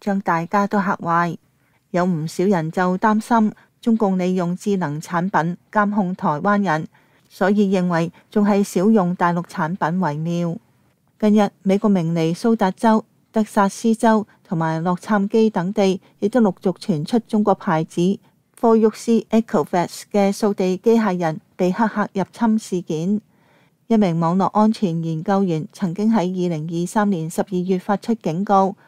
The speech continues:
話科沃斯掃地機械人嘅設計存在安全漏洞，藍牙連線非常容易被入侵。但係當時科沃斯並冇作出任何回應，直至到二零二四年五月，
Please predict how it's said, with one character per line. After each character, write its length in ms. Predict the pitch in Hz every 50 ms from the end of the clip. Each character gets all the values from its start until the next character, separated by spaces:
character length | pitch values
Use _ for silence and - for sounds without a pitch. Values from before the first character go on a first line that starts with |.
| _ _ _ _ _ _
話 180 | - 185 185 185
科 200 | 185 - 240 233
沃 140 | 233 233 226
斯 260 | - - - 240 233
掃 220 | 226 - 226 196 190
地 240 | - 190 180 175 175
機 200 | - - 220 226
械 200 | 208 208 185 180
人 280 | 175 156 147 156 160 170
嘅 160 | - 196 196
設 200 | 196 - - 220
計 300 | - - 202 196 196 214 _ _ _
存 260 | - - - 170 156
在 140 | 170 - 185
安 280 | 175 175 190 208 214 220
全 260 | - - 190 160 156
漏 160 | 170 170 170
洞， 300 | 175 - 180 180 180 175 - _ _ _ _ _ _ _ _ _ -
藍 240 | 160 156 151 156 156
牙 160 | 156 156 160
連 240 | 156 160 156 156 165
線 260 | - - 208 190 196
非 180 | - - 233
常 220 | 226 - 190 160 160
容 240 | 160 156 151 151 170
易 140 | 185 185 180
被 200 | - - 180 170
入 120 | 170 175
侵。 400 | 165 - - 226 220 208 208 202 214 - - _ _ _ _ _ _ _
但 140 | - 208 214
係 240 | 214 208 208 208 208
當 240 | - 254 254 247 247
時 240 | - - - 240
科 160 | - - 240 233
沃 160 | 226 233 220
斯 300 | - - - 233 226 208 -
並 180 | - 202 185 180
冇 160 | 175 170 175
作 160 | 196 - 196
出 180 | 196 - 233 220
任 220 | 196 185 160 170
何 220 | 175 165 156 147 151
回 200 | 160 156 151 151
應， 300 | 165 196 190 190 185 - - _ _ _ _ _ _ _
直 100 | - 190
至 180 | 175 - - 196
到 160 | 196 208 190
二 60 | 196
零 440 | 190 185 180 180 165 151 156 160 170
二 160 | - 190 185 180
四 200 | - - 220 196
年 260 | 190 175 160 151 160
五 220 | 160 160 175 196
月， 200 | 196 196 190 170